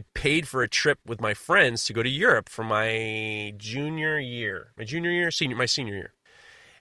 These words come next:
And we were in this small town in south of France, and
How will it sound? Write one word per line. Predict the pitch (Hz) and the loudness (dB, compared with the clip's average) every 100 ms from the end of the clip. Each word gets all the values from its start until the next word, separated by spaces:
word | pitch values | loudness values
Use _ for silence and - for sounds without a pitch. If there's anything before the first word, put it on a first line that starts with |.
| - | 0
And | 135 143 147 139 127 - - | 6 8 6 4 -2 -8 -10
we | 117 143 185 | -6 0 0
were | 165 165 | 2 4
in | 151 | 4
this | 135 | 2
small | - 143 143 147 | -2 2 2 2
town | - 151 147 135 | 2 4 4 4
in | 117 | 2
south | 110 - 117 113 117 - - - | 0 4 6 6 2 -8 -18 -8
of | 113 | -8
France, | - 196 254 131 - - - _ _ _ _ _ _ - | 2 4 6 4 2 -4 -6 _ _ _ _ _ _ 2
and | 120 120 120 120 | 6 8 6 2